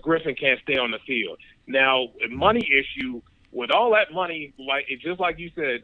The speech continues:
Jackie, with all that money, you can go and you can get more pieces, which they need. Everything is about depth in this league. The better the rotation, the, the, the more you have an opportunity to have a consistent pass rush consistently all game for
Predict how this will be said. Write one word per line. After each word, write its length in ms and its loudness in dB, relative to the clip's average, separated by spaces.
Jackie, 320 -8
with 220 -12
all 180 6
that 140 0
money, 220 -2
you 240 -8
can 180 -4
go 400 2
and 320 -2
you 260 -6
can 240 -4
get 280 2
more 320 2
pieces, 440 -6
which 260 -6
they 140 4
need. 320 -4
Everything 460 4
is 100 0
about 400 2
depth 280 0
in 100 -4
this 180 -6
league. 260 -10
The 60 -6
better 280 4
the 120 -2
rotation, 800 -4
the, 160 0
the, 140 -4
the 60 -8
more 320 2
you 220 -8
have 260 4
an 60 -4
opportunity 720 -2
to 80 -4
have 320 2
a 120 -18
consistent 580 -2
pass 260 2
rush 220 -4
consistently 800 -4
all 240 4
game 340 2
for 80 -14